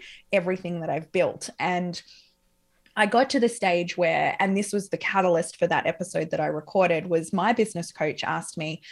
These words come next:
so I just put out Million Dollar Micro Business. It hit the bestseller list. We've hit a million dollars in the year, like, all of these amazing things. And she's like, "Do you feel successful?" And I said, "No."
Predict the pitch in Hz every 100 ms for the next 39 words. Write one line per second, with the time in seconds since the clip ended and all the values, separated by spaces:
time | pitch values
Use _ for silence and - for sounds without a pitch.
0 | - 196 170 190 202 - 240 202 180 185
1 | 202 208 202 170 170 170 165 170 185 160
2 | 170 151 - 147 185 - 185 175 175 175
3 | 190 - - - - - 180 175 170 -
4 | - - 180 175 170 190 214 208 180 185
5 | 190 190 196 190 175 170 170 170 170 156
6 | 156 - 226 254 214 202 185 180 180 175
7 | 175 170 175 175 175 175 180 175 - -
8 | _ _ _ - 226 226 233 233 214 185
9 | 170 - 165 - - _ - 180 202 202
10 | 208 190 196 240 180 151 156